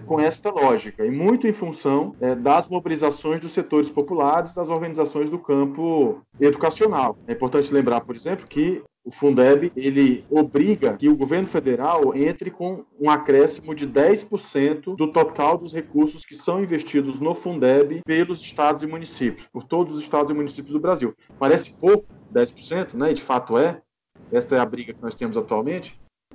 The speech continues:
é, mas era um grande avanço em relação ao percentual anterior. Significava aumentar cerca de dez vezes o quanto o governo federal investia,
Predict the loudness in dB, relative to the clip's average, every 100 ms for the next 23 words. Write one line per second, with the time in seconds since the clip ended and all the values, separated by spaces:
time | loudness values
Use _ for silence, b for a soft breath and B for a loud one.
0 | -4 -2 -2 0 0 2 2 2 -2 2
1 | 2 4 2 2 0 -2 -4 -2 -2 -2
2 | -4 -4 -4 -8 -8 -2 0 0 0 0
3 | 0 -2 -4 -2 -2 -2 -4 -4 -4 -4
4 | -6 -8 -8 -4 0 2 2 0 0 0
5 | -2 -8 -6 -6 0 0 0 -6 -10 -2
6 | -2 0 -2 0 0 0 -2 -6 2 4
7 | 4